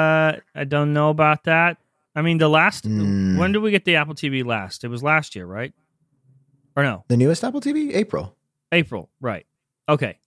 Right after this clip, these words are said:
Speaker 1: And it wasn't redesigned. Just the remote
Speaker 2: Nope.
Speaker 1: was.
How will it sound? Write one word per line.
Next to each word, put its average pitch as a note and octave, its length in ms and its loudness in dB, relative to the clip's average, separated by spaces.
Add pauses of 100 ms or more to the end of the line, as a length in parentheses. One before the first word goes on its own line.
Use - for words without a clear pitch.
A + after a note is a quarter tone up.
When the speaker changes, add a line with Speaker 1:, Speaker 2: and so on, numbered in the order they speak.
Speaker 1:
And D#3 100 -2
it E3 120 -2
wasn't F3 320 2
redesigned. C3 420 0 (240)
Just C#3+ 160 -6
the C3 360 -2
remote C3 220 -2
Speaker 2:
Nope. C3+ 140 0
Speaker 1:
was. D#2+ 320 -10